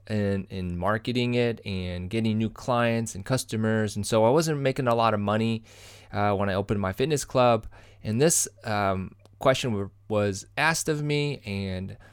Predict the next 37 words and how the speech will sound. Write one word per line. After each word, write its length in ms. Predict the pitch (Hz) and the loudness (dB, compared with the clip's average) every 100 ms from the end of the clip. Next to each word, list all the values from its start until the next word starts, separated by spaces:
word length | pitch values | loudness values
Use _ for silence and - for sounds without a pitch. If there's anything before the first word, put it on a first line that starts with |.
| - - - | -20 -20 -10
uh, 160 | 98 | -6
knowing 360 | 98 113 131 127 | -2 2 2 2
that, 300 | 117 107 - - - - | 0 0 -4 -20 -20 -16
um, 520 | 98 92 90 90 - - | -12 -12 -14 -16 -18 -20
this 300 | - - 104 | -12 -8 -8
product 400 | - 110 113 - | -2 0 0 -2
was 80 | 110 | -6
something 300 | 110 107 101 | -6 -6 -8
my 100 | 90 | -6
customers 500 | - 151 - 143 135 | -4 -4 -2 -4 -2
wanted 420 | 131 131 165 - - - - - | 0 2 0 -4 -14 -20 -14 -4
and 240 | 110 107 | 0 2
that, 360 | 104 104 101 107 | 2 2 0 -2
uh, 240 | 98 92 | -2 -2
I 80 | 101 | -2
could 120 | 113 | -2
be 100 | 107 | -2
earning 300 | 92 110 107 | -2 0 -2
extra 240 | 104 - - | -4 -8 -4
income, 540 | 165 180 175 175 175 - - - - - | -2 0 0 0 -2 -8 -20 -20 -18 -8
uh, 280 | 101 101 101 | -4 -2 2
made 240 | 123 131 | 2 4
a 40 | |
lot 140 | 127 160 | 4 2
of 60 | |
sense 260 | - 151 147 | 2 0 -2
to 100 | - | -4
me 160 | 151 165 | -4 -4
to 280 | - 113 101 | -4 -4 -2
just 220 | 107 - | -4 -2
say, 340 | 104 98 98 139 | -2 -2 -4 -6
"Yeah, 260 | 151 175 | -2 0
let's 300 | 113 117 - | 0 -2 -4
just 280 | 113 107 - - | -6 -6 -10 -14
move 280 | - 110 120 | -6 -2 -2
forward, 440 | - 110 120 135 120 | 0 2 4 2 0
and, 220 | 95 | -4